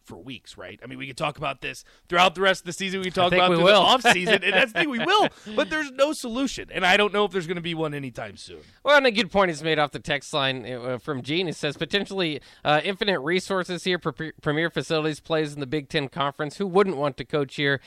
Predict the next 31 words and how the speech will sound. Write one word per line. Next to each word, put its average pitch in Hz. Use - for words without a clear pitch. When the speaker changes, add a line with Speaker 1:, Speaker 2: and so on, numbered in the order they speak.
Speaker 2:
I -
mean, 214
so 254
there, 294
I 262
mean, 262
there 269
are 254
still 233
things 214
that 165
you 175
could -
Speaker 1:
Right. 110
Speaker 2:
sell, 160
um, 151
uh, 160
for 170
a 131
coach, 233
but 180
you're 170
not 214
selling 208
them 175
to 170
somebody 175
at 131
Hoiberg's 147
level. 139
Speaker 1:
No. 170